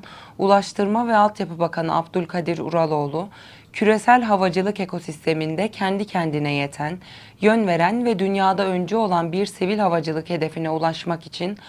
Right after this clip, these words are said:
on altı ana stratejik başlık altında altmış beş proje belirledik dedi.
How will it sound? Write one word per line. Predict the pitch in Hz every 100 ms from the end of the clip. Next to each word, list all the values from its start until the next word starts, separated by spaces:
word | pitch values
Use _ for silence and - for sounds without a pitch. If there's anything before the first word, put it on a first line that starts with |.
| - - -
on | - 247
altı | 220 196 -
ana | 196 185
stratejik | 185 185 190 190 180 185
başlık | 180 165 - 180
altında | 165 160 156 160 156 185 226 - - -
altmış | 202 196 208 -
beş | 233 226
proje | - 170 156 156
belirledik | 180 170 165 165 226 -
dedi. | 165 151